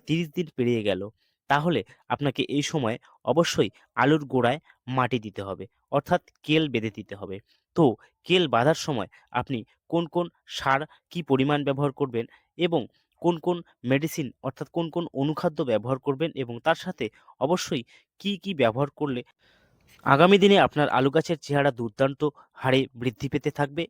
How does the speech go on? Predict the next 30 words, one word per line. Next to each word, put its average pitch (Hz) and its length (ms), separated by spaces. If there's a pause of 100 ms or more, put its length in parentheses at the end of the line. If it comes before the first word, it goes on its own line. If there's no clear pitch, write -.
এবং 143 220 (320)
শেষ 165 220
পর্যন্ত 156 460
দুর্দান্ত 139 500
একটা 123 300
ফলন 127 260 (100)
আপনি 107 240
সেই 165 300
আলু 104 180
গাছগুলো 104 400
থেকে - 240 (320)
নিতে 139 260
পারবেন। 98 320 (340)
তো 135 60 (380)
এর 170 140
জন্য 165 200 (120)
আপনাকে 131 320
অবশ্যই 117 480 (240)
কিছু - 200
গুরুত্বপূর্ণ 151 600
সার, 120 260 (280)
অনুখাদ্য 123 480 (180)
এবং 123 200 (320)
আরও 139 180
কিছু 143 260 (280)
গুরুত্বপূর্ণ 147 560
স্প্রে 120 280 (300)
করে 120 220
আসতে - 280
হবে। 101 200